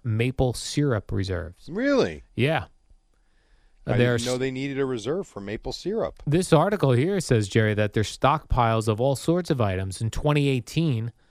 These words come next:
Speaker 1: America had record-breaking cheese reserves.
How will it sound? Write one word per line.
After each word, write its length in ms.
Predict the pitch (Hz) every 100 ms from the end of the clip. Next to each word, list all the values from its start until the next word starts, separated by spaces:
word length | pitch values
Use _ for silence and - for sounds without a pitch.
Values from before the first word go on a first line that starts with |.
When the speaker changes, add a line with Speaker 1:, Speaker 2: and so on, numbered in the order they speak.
| _ -
Speaker 1:
America 560 | 104 117 123 120 120 107
had 480 | 110 113 110 117 -
record-breaking 840 | 127 127 139 127 123 123 117 117
cheese 420 | 107 - 160 190 127
reserves. 640 | 107 92 85 76 - -